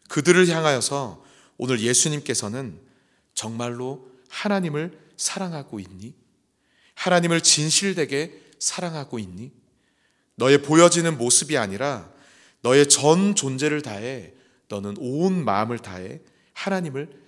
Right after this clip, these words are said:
사랑하고 있니?" 라고 되물으시며 말씀하고 계십니다. 이천여 년 전 바리새인들을 향한 예수님의 이 말씀이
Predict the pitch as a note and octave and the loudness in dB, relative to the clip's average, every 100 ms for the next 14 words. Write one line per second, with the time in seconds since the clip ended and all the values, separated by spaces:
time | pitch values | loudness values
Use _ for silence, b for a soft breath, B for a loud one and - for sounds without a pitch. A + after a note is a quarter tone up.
0 | B - - E3+ D3 C3+ G#2+ F2+ F2+ F#2+ | B -10 -8 -10 -12 -12 -12 -12 -16 -16
1 | C3 _ _ _ _ _ _ _ - F#2+ | -18 _ _ _ _ _ _ _ -12 -12
2 | - A#2 - b b - B2 C#3 C#3 B2 | -8 -10 -12 b b -6 -4 -2 -2 -2
3 | G2 F#2+ A#2+ E2 b b b b - F#2 | -4 -6 -10 -12 b b b b -10 -4
4 | - C3 A2+ F#2+ G2 C3 _ _ - - | -6 -6 -10 -14 -16 -16 _ _ -14 -12
5 | - D#2 _ _ _ _ _ _ _ _ | -12 -16 _ _ _ _ _ _ _ _
6 | _ _ _ _ _ _ _ B B B | _ _ _ _ _ _ _ B B B
7 | B B - A2+ D#3 C#3 A#2+ A#2+ A2+ C3 | B B -10 0 2 2 0 -2 -2 -4
8 | A2 E2 b b b - C#3 D3 - F3+ | -4 -12 b b b -4 2 2 4 2
9 | F3 D#3+ D#3 C#3 B2 A#2+ A#2 F#2 - A2 | 0 0 -2 -2 -6 -6 -6 -8 -6 -2
10 | A#2+ C#3+ C3 B2+ A#2+ G#2+ F#2 F#2+ - F#2+ | 0 0 -2 -4 -4 -4 -6 -4 -2 -2
11 | A2 A#2+ D#2+ | -6 -10 -12